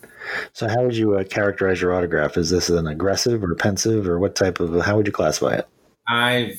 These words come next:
Speaker 2: very aggressive and very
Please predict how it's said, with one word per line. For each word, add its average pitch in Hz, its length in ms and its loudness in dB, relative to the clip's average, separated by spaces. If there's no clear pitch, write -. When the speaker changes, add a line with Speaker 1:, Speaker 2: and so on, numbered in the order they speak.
Speaker 2:
very 123 460 -2
aggressive 110 560 0
and 87 420 -4
very 98 640 0